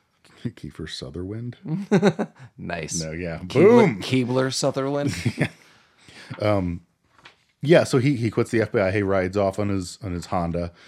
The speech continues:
Speaker 2: Oh, he rides
Speaker 1: Uh,
Speaker 2: off.
Speaker 1: he couldn't find an Indian, I guess.
Speaker 2: He rides right off.
Speaker 1: He rides right to a bookstore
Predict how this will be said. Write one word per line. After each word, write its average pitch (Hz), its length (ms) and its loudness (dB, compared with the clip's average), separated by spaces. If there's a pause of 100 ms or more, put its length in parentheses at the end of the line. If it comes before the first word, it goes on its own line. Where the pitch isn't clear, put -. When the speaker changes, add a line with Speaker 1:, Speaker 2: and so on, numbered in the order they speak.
(160)
Speaker 2:
Oh, 104 140 -6
he 101 100 -4
rides 104 300 -4
Speaker 1:
Uh, 90 60 -6
Speaker 2:
off. 95 280 -8
Speaker 1:
he 104 100 -2
couldn't 101 240 0
find 104 220 2
an 90 140 -2
Indian, 87 360 -2
I 80 80 -6
guess. 73 340 -10
Speaker 2:
He 139 100 -4
rides 104 360 -6
right 85 220 -8
off. 85 300 -12
Speaker 1:
He 110 80 0
rides 104 260 4
right 110 220 4
to 127 140 2
a 104 40 4
bookstore 95 640 0